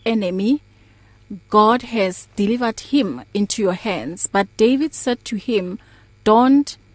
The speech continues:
destroy him. Who can lay a hand on the Lord's anointed?" And uthi is the same as Psalm hundred and five,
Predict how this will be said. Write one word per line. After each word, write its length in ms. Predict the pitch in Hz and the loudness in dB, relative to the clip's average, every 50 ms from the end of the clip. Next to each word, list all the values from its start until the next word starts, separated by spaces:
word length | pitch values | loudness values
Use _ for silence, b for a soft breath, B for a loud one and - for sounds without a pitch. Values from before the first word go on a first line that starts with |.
| _ _ _ _ _ _ - | _ _ _ _ _ _ -6
destroy 720 | 175 208 202 185 - - - - 220 214 208 208 208 214 - - _ | -2 -2 -2 -2 -4 -6 -4 -2 0 2 2 2 0 0 -2 -6 _
him. 600 | - - - - - 240 214 165 98 - - 226 _ _ b b b b b b b b b _ | -18 -18 -14 -6 -4 -2 -2 -2 -4 -8 -12 -16 _ _ b b b b b b b b b _
Who 240 | - - 311 339 330 | 0 4 4 4 4
can 420 | _ - 254 247 220 214 202 202 - _ | _ -2 -2 0 0 0 0 -2 -4 _
lay 380 | - 190 190 196 202 214 254 - - | -4 -2 0 0 2 0 0 -2 -4
a 80 | 208 | -8
hand 640 | 190 - - 233 226 185 131 143 - 185 - - - _ _ _ _ _ _ _ | -8 -6 -6 -6 -6 -4 -4 -6 -8 -8 -10 -12 -14 _ _ _ _ _ _ _
on 380 | _ 196 202 202 202 214 214 - _ _ | _ 2 4 4 4 2 -2 -4 _ _
the 180 | 175 185 180 | -8 -4 -2
Lord's 600 | 175 175 175 175 175 180 185 185 190 196 - - - _ _ _ _ | -2 0 0 0 2 2 0 0 -2 -4 -6 -10 -12 _ _ _ _
anointed?" 1120 | 170 175 175 180 180 180 170 175 180 185 190 196 - - - - - _ _ - - - - b b b b b b b b b b b | -6 -6 -4 -4 -4 -4 -4 -4 -4 -6 -8 -10 -12 -12 -14 -14 -16 _ _ -14 -14 -14 -14 b b b b b b b b b b b
And 240 | 202 202 196 180 - | -2 -2 -2 -2 0
uthi 300 | - 226 220 - 233 - | -2 -2 -2 -2 -6 -6
is 100 | 202 185 | -6 -6
the 140 | - 180 175 | -4 -6 -6
same 340 | - - 208 190 180 180 | -4 -4 -4 -4 -4 -4
as 400 | - - 185 180 175 - - - - _ | -8 -6 -6 -4 -4 -4 -4 -6 -6 _
Psalm 340 | 190 - - - 180 185 190 | -8 -8 -4 -4 -4 -4 -4
hundred 420 | 180 - 208 196 190 202 - - 147 | -6 -6 -8 -8 -8 -10 -10 -10 -12
and 100 | 165 - | -12 -10
five, 480 | - - 190 202 220 294 - - - | -4 -2 -2 -2 -2 -4 -6 -10 -20